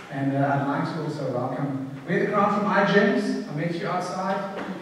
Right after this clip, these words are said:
Yes, welcome, welcome. Lovely to have you this year today. Thank you for coming out to have a listen and, uh, to, uh, all of us to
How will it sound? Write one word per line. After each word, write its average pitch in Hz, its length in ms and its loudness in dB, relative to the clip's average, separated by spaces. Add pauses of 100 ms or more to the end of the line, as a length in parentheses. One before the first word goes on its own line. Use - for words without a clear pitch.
(160)
Yes, 254 460 12
welcome, - 520 12
welcome. - 1120 10
Lovely 180 340 12
to 202 60 12
have 196 240 12
you 208 160 8
this 190 280 4
year 160 200 4
today. 151 360 4
Thank 208 300 8
you - 60 4
for 160 120 2
coming 135 240 0
out 123 220 -2
to - 80 -6
have 123 260 -4
a - 40 -2
listen - 340 -4
and, 113 260 -4
uh, 104 320 -4 (520)
to, 107 280 -6
uh, 101 320 -4
all 156 120 2
of 139 80 6
us - 320 -2
to - 60 -8